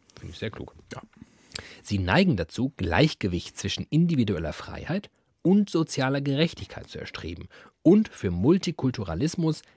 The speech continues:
Speaker 1: säkuläre Regierungen und internationale Kooperation einzustehen. Sie stehen der staatlichen Beteiligung an sozialen Fragen typischerweise skeptisch gegenüber,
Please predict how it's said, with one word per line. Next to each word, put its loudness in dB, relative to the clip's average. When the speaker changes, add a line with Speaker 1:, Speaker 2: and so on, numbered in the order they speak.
Speaker 1:
säkuläre 4
Regierungen 2
und -4
internationale 2
Kooperation -4
einzustehen. -12
Sie 2
stehen 6
der 2
staatlichen -4
Beteiligung -2
an -4
sozialen -4
Fragen -2
typischerweise -4
skeptisch -2
gegenüber, -2